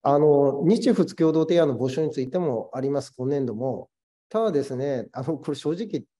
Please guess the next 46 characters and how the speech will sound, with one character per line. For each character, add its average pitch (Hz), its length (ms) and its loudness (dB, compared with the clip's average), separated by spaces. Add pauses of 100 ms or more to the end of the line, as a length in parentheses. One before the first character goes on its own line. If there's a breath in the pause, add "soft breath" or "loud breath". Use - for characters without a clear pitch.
(160)
申 139 160 -6
し 147 60 -2
上 143 60 0
げ 151 100 0
ま 143 140 -2
し 131 100 -10
て、 123 340 -6 (320 loud breath)
日 233 300 -2
仏 156 300 -6
共 170 180 -4
同 175 140 -4
提 180 240 -2
案 139 100 0
す 156 160 -6
る 160 140 -6
と、 165 480 -2 (200)
あ 139 80 -8
の、 143 100 -6
採 185 260 0
択 185 180 -4
さ 175 140 -4
れ 175 100 -2
る 170 80 -8
可 143 140 -6
能 135 120 -4
性 139 120 -2
が 131 100 -4
高 139 240 -10
く 143 80 -8
な 127 100 -4
る 123 120 -6
と 135 80 -6
い - 20 -4
う - 20 -8
こ 156 80 -10
と 147 80 -2
は 98 120 -2
あ 110 40 -6
り 120 60 -6
ま 135 140 -2
せ 175 100 0
ん 143 80 0
の 95 80 -6
で、 98 80 -10
別 104 260 -12
に。 196 240 -4